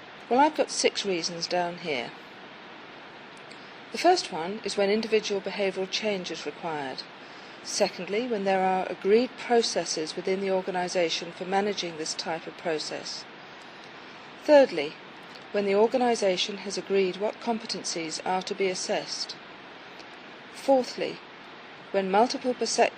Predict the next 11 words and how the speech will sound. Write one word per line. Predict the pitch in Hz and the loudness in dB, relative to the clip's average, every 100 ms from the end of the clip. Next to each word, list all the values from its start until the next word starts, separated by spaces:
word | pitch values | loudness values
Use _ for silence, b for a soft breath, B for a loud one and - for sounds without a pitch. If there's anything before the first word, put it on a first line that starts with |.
| - | -6
perspectives | 139 - 226 - - 156 - | -6 2 2 2 -2 -4 -2
will | 185 | -4
provide | - 185 202 202 | -2 0 2 2
additional | 190 202 240 - 240 214 - | 0 0 2 2 2 0 2
insight | 214 214 190 156 - | 0 2 0 -2 -4
to | - | 0
regular | 180 196 233 233 | 6 6 6 2
feedback | - 220 175 165 170 180 | 2 0 2 0 -2 -4
and | 196 | -8
appraisal | - 208 196 185 | -2 2 2 0
processes. | 170 175 160 - 160 - - 180 | -4 -2 -2 -2 -6 -6 -6 -6